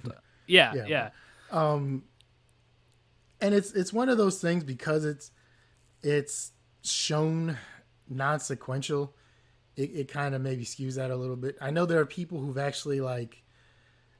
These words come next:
Speaker 2: on the internet have tried to put it in story order, and I don't even know if that film works that way.
Speaker 1: Mm-hmm.
Speaker 2: I think, I think to me it works better in this way. Like, it, I've never watched it that way. I,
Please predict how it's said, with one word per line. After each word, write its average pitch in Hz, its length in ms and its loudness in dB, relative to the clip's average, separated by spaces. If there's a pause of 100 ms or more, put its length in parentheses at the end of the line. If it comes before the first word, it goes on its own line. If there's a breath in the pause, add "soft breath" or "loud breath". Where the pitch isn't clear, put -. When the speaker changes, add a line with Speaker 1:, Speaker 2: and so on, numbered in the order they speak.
(140)
Speaker 2:
on 143 160 -2
the 131 140 -2
internet 143 540 -2
have 123 160 -6 (560)
tried 143 240 -2
to 113 60 -10
put 143 280 -2
it - 140 -8
in 127 440 -4 (200)
story 131 600 -2
order, 139 380 -4
and 131 100 -8
I 127 140 -4
don't 143 160 -2
even 127 180 -4
know 127 120 -4
if 120 120 -10
that 120 180 -10
film 123 360 -8
works 110 320 -14
that - 120 -20
way. - 1160 -20
Speaker 1:
Mm-hmm. 127 320 -10 (180)
Speaker 2:
I 131 60 -8
think, 151 280 -2
I 139 100 -4
think 160 260 -2
to 147 100 -4
me 143 140 0
it 131 80 2
works 123 260 -2
better 120 400 -6
in 107 120 -10
this 107 220 -14
way. 98 180 -12
Like, 104 260 -12
it, 123 100 -6 (560 soft breath)
I've 139 140 0
never 147 180 2
watched 127 400 -2
it 131 100 -6
that 135 180 -2
way. 131 220 -2
I, 120 80 -8